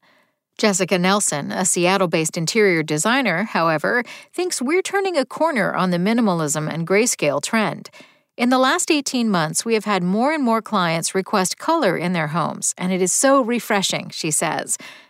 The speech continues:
Jewel tones are especially popular. "We are also seeing a resurgence in pattern as well."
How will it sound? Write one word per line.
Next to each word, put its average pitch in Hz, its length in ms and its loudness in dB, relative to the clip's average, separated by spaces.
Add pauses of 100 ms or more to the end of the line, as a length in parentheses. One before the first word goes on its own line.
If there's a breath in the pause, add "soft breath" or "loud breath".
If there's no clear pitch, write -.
Jewel 220 300 4
tones 170 400 -2
are 175 100 2
especially 175 520 0
popular. 151 580 -2 (400 loud breath)
"We 196 100 4
are 190 60 6
also 196 300 2
seeing 196 340 0
a 180 60 0
resurgence 180 600 0
in 175 180 -2
pattern 247 440 0
as 160 180 -4
well." 226 440 0